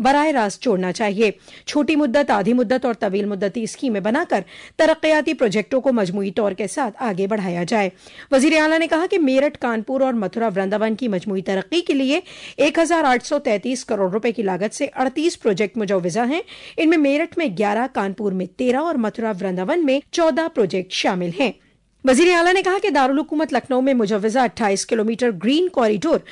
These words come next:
और दीगर तस्फिया प्रोजेक्टों के लिए जरूरी रकम सरमायाकारी कर्ज के तवसुत से मुहैया कराई जाए। तरक्याती अथॉरिटी ऐसे प्रोजेक्ट तैयार करे जो कौमी सतह पर मॉडल साबित हों और अथॉरिटी की आमदनी का जरिया बने। वज़ीर आला ने यह भी कहा कि तरक्याती अथॉरिटी अपने बॉन्ड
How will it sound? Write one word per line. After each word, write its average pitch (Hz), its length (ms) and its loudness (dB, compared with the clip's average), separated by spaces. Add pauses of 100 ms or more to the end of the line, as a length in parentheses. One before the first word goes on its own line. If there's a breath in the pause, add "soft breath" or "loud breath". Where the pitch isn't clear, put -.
(240 loud breath)
और 294 140 4
दीगर 349 280 2
तस्फिया 302 460 2
प्रोजेक्टों 226 460 0
के 285 140 0
लिए 262 200 0
जरूरी 208 400 -2
रकम 247 320 0
सरमायाकारी 214 720 -2
कर्ज 196 280 -4
के 208 120 -6
तवसुत 196 440 -4
से 262 180 -2 (320 loud breath)
मुहैया 269 400 4
कराई 196 320 0
जाए। 202 260 0 (440 loud breath)
तरक्याती 330 500 4
अथॉरिटी 311 540 0
ऐसे 254 240 0
प्रोजेक्ट 226 360 0
तैयार 202 320 0
करे 277 240 -2
जो 269 120 0
कौमी 196 280 -2
सतह 240 260 -2
पर - 160 -2
मॉडल 190 360 -2
साबित 254 360 -2
हों 320 60 -2 (360 loud breath)
और 302 140 4
अथॉरिटी 320 440 2
की 381 120 2
आमदनी 254 360 0
का 269 160 2
जरिया 214 320 2
बने। 196 280 0 (340 loud breath)
वज़ीर 277 300 4
आला 285 160 2
ने 285 100 2
यह 277 140 0
भी 269 100 -4
कहा 277 180 -2
कि 320 140 -4
तरक्याती 220 520 0
अथॉरिटी 233 440 -2
अपने 202 280 -4
बॉन्ड 220 360 -2